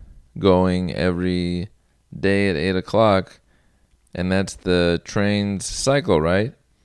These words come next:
Everybody gets used to it. But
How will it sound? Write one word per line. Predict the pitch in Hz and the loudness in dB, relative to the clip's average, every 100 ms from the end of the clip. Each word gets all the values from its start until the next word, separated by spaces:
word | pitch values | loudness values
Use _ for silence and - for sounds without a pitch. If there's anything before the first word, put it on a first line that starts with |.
| _ _ _ _ _ - | _ _ _ _ _ -4
Everybody | 80 85 87 | 0 2 2
gets | 104 104 | 0 -2
used | 131 147 - | 0 -2 -2
to | 104 | -2
it. | 82 65 _ _ _ _ _ _ _ _ _ _ | 0 0 _ _ _ _ _ _ _ _ _ _
But | 110 107 - | 0 2 -2